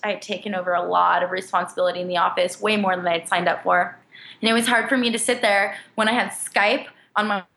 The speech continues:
my phone and there's, you know, fifteen people blowing me up like, "Hey, can you do a show? Hey, can I send you money? Hey, can I, are you home? Can you do a show? Are you home from work yet?" And I'm like, "Fuck." You know, <laughs> like, <laughs> I'm getting paid right now, like,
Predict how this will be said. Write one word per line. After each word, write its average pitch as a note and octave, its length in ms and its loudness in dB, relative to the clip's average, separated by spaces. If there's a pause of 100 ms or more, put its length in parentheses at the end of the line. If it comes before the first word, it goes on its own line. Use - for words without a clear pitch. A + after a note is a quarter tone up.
my G3+ 100 -2
phone A3 640 0 (120)
and A3 140 0
there's, G#3+ 300 -2 (120)
you A#3 140 -2
know, G3+ 280 -2 (120)
fifteen C4+ 440 -4
people A3 680 -4
blowing G#3+ 340 2
me G3 140 -2
up G#3 260 2
like, G3 160 -2
"Hey, A#3+ 300 -2
can A3 120 -8
you A3 80 -6
do A3+ 140 -6
a A3 40 -4
show? A#3+ 300 0
Hey, B3 300 0
can G3+ 140 -6
I G#3 40 -2
send G#3+ 220 -2
you G#3 80 -8
money? G#3 300 -2
Hey, A#3 340 0
can G#3 120 -8
I, G3+ 180 -4 (360)
are A3+ 80 4
you A#3 120 2
home? A#3 340 2
Can C#4+ 140 0
you A3+ 100 0
do A#3 120 -4
a A#3+ 40 0
show? A#3 180 0
Are A#3+ 80 2
you G#3 100 0
home A#3 160 0
from A#3+ 140 -2
work G3+ 220 0
yet?" A#3+ 240 2 (140)
And G3+ 100 0
I'm G3+ 80 -2
like, F#3 220 -2 (460)
"Fuck." - 400 0 (200)
You F4+ 120 2
know, G4+ 100 4 (100)
<laughs> G4+ 100 0
like, D#4+ 220 0
<laughs> - 20 2
I'm - 840 0
getting G4+ 280 -4
paid G4 380 0
right D#4+ 200 2
now, D4 200 -2
like, C#4 160 -2